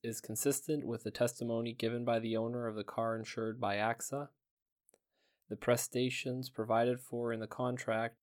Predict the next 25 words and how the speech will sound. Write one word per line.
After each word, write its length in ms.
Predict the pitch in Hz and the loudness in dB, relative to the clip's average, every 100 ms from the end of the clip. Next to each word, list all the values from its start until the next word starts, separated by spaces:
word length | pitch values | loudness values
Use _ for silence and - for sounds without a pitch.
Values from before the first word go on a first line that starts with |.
| _ - | _ -8
and 580 | 127 131 131 127 101 - - | -6 -4 -6 -8 -10 -14 -10
the 160 | 120 | -8
case 380 | 120 127 131 - | -4 -2 -2 -2
law 260 | 120 113 110 | 0 0 0
on 140 | 117 107 | -4 -4
park 280 | 113 113 - | -2 -2 -4
and 140 | 113 | -6
fly 220 | 113 110 | -2 0
hotels. 640 | 107 - 117 92 - - - _ _ _ - _ _ _ | -2 -2 -2 -2 -6 -14 -20 _ _ _ -20 _ _ _
See 540 | - - 120 117 113 - _ - | -10 -4 -2 0 -2 -6 _ -14
Groupe 460 | 127 - 131 127 - - | -12 -2 -2 -2 -4 -2
Les 220 | 120 113 | -2 -2
Deux, 480 | 120 113 113 117 117 - | -2 -2 -2 -2 -6 -4
Inc, 360 | 117 135 - - _ 120 | -4 -4 -8 -20 _ -8
Mutuelle 800 | 117 - - 117 113 110 107 - | -8 -6 -4 -2 0 0 -4 -6
d'Assurance 1000 | 104 - - 110 113 113 113 - - - _ _ - | -6 -6 -6 -6 -6 -6 -8 -8 -10 -14 _ _ -12
contre 560 | - 110 - 110 107 - _ _ _ _ - | -6 -6 -2 -2 -2 -4 _ _ _ _ -10
seven 400 | - 120 120 117 | -2 0 0 -2
zero 400 | 117 113 113 113 | -4 -2 -2 -4
four 500 | - 113 113 113 110 | -4 -2 -2 -2 -4
one 400 | 107 107 110 110 | -4 -6 -8 -12
seven 460 | - 107 110 110 107 | -6 -6 -4 -8 -8
three 400 | - 113 110 110 | -6 -6 -6 -6
zero 480 | 113 107 107 104 104 | -6 -6 -6 -6 -6
Canada, 420 | 107 107 104 | -4 -4 -4